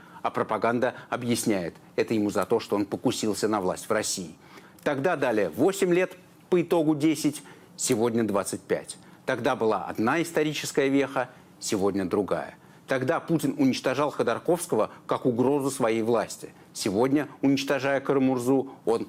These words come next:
наслаждается своей властью, получает удовлетворение. Он сильный, ему, как Сталину,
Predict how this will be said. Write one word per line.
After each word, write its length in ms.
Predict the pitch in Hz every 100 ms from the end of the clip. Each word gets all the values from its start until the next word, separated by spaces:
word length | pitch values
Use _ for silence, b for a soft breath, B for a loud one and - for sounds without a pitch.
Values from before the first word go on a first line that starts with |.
| -
наслаждается 800 | 95 101 - 104 98 113 104 - 85
своей 280 | 92 87
властью, 440 | 82 95 - - 80 -
получает 460 | 104 104 107 101 104
удовлетворение. 1000 | 104 98 104 98 101 110 127 92 76 - B -
Он 160 | 101
сильный, 520 | - - 147 113 92 - B
ему, 240 | 120 117 104
как 220 | 101 -
Сталину, 520 | - 117 123 113